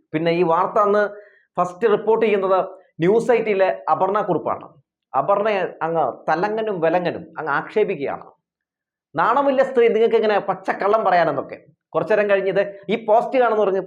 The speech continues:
പോസ്റ്റ് നോക്കുമ്പോഴത്തെ കാണാനില്ല. പത്മജ വേണുഗോപാൽ ഇട്ട പോസ്റ്റ് നൈസായിട്ട് അങ്ങ് പത്മജ തന്നെ അങ്ങ് ഡിലീറ്റ് ചെയ്തു. അതോടുകൂടി തന്നെ കോൺഗ്രസിന്റെ കാര്യം മനസ്സിലായി. ഏത്? പത്മജ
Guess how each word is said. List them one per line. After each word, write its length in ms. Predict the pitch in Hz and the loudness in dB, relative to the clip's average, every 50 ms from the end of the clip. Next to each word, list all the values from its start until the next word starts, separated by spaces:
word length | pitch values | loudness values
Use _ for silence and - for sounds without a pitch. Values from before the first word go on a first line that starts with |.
| - | -2
പോസ്റ്റ് 360 | 156 160 170 160 - 208 180 180 | -2 -2 -2 -2 -4 -4 -4 -4
നോക്കുമ്പോഴത്തെ 380 | 175 180 185 165 151 156 156 - | -4 -6 -6 -6 -6 -8 -8 -8
കാണാനില്ല. 500 | 120 123 131 135 143 139 120 98 85 - - - _ _ _ _ _ _ _ _ _ | -6 -6 -4 -4 -4 -6 -6 -8 -10 -14 -16 -18 _ _ _ _ _ _ _ _ _
പത്മജ 260 | - - - 185 185 | -8 -4 -2 0 2
വേണുഗോപാൽ 520 | 196 190 185 185 190 180 185 180 175 175 165 | 2 4 4 2 2 2 2 4 4 2 2
ഇട്ട 100 | 156 180 | 0 -2
പോസ്റ്റ് 600 | 165 - 151 151 156 156 - 160 156 - - 143 | -2 0 -2 -2 -2 -2 -6 -8 -8 -8 -6 -4
നൈസായിട്ട് 420 | 147 160 156 - 185 170 156 - | -4 -4 -2 0 0 0 0 -2
അങ്ങ് 180 | 147 143 151 151 - - _ | -6 -8 -10 -12 -14 -14 _
പത്മജ 300 | 247 247 - 202 196 185 | -14 -12 -6 -2 0 2
തന്നെ 200 | 185 170 151 156 | 2 2 2 0
അങ്ങ് 120 | 151 147 143 | -2 -4 -4
ഡിലീറ്റ് 280 | 131 127 131 147 147 | -6 -4 -4 -4 -4
ചെയ്തു. 220 | 147 117 104 - 76 - - _ _ _ _ _ _ _ - - | -6 -8 -10 -10 -14 -18 -20 _ _ _ _ _ _ _ -4 0
അതോടുകൂടി 520 | 139 175 220 247 277 302 262 233 285 285 - 277 | 0 4 4 4 4 4 4 4 2 2 2 2
തന്നെ 140 | 247 254 - | 0 0 0
കോൺഗ്രസിന്റെ 520 | - 202 196 214 226 240 226 226 233 226 | 2 2 2 2 2 0 -2 0 -2 0
കാര്യം 280 | 202 202 196 196 208 180 | 2 2 2 2 0 0
മനസ്സിലായി. 480 | 180 170 170 - 185 165 147 262 294 - - - _ _ _ _ _ _ _ - | -2 -4 -4 -2 0 0 0 0 -2 -4 -10 -18 _ _ _ _ _ _ _ -2
ഏത്? 160 | 160 160 160 - - - - _ _ _ _ _ _ _ _ _ _ _ _ _ _ _ - | -2 -2 -2 -4 -8 -12 -20 _ _ _ _ _ _ _ _ _ _ _ _ _ _ _ -2
പത്മജ 360 | 156 156 - 170 208 190 190 | -2 -2 -2 -2 -2 2 2